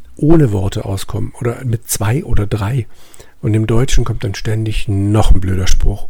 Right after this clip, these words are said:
und noch ein blöder Spruch. Und es sind keine Pferde, es sind Hotte-Hüpferdchen und so weiter und so fort.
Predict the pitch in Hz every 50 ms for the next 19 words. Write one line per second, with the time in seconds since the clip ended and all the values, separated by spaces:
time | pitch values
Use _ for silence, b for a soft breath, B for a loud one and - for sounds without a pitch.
0 | - - - 139 143 151 147 - - - 147 120 113 107 107 107 101 - - 107
1 | 92 92 92 92 95 101 - - - 107 98 98 - - B B B B B B
2 | B B B 139 120 127 135 123 - - 143 131 - - - 107 101 98 101 110
3 | - - - - - 104 101 101 101 104 - 107 104 - 127 120 - - 139 135
4 | - 170 151 - - 131 123 117 - - - - - - - - - 120 120 -
5 | - 180 180 160 - - - 127 113 107 113 107 110 - - 117 - - 101 -
6 | - 110 - - 107 101 101 -